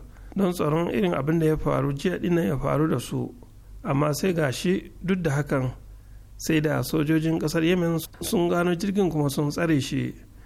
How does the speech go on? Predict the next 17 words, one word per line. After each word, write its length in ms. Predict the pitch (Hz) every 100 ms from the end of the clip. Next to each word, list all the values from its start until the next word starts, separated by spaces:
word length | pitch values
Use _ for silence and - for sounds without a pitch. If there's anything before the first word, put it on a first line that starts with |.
| - -
Har 180 | - 208
ila 240 | 214 175 175
yau, 200 | 170 160
wannan 560 | - 156 180 247 208 170
ya 140 | 175
nuna 280 | 185 196 175
irin 320 | 175 180 165
ƙwarewan 540 | - 180 160 151 170 160
da 260 | 143 127
sojojin 540 | - 160 175 175 180 180
ruwa 200 | 185 185
na 100 | 190
ƙasar 260 | 175 - 180
Yemen 260 | 180 175 131
suke 260 | - 160
da 80 | 139
shi 380 | 120 - 127 -